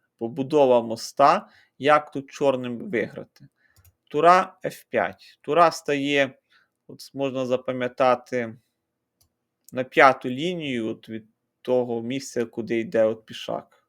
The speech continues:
Від краю дошки, куди йде пішак, буде перетворення. Тура це сім, білі просто вичікують.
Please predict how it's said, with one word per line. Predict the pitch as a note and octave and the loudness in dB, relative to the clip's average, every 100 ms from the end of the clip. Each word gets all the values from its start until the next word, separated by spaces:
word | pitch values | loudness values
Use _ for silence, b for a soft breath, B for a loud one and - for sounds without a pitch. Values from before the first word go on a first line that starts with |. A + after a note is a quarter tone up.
| _ _ _ | _ _ _
Від | - | -20
краю | - A#2 G#2+ G#2+ | -6 0 0 0
дошки, | B2 E3 - - | -2 -4 -6 -16
куди | A#2+ A2+ | -10 -6
йде | A2 G2 | -4 -6
пішак, | - - - B2 - | -8 -10 -10 -10 -12
буде | A2 | -16
перетворення. | - G#2 - - - - - _ _ _ b b b b b b | -10 -10 -10 -12 -12 -12 -14 _ _ _ b b b b b b
Тура | - F#3 E3 | 6 8 8
це | - - | 6 -6
сім, | - G#3+ G#3 D3 | -6 -4 -4 -2
білі | D#3 C#3+ | 0 0
просто | B2+ C#3 C3 - | 0 0 -2 -4
вичікують. | G#2+ A#2 - E3 F#3 G#3+ G#3+ A3 A3 _ | -8 -8 -6 -6 -4 -4 -4 -8 -12 _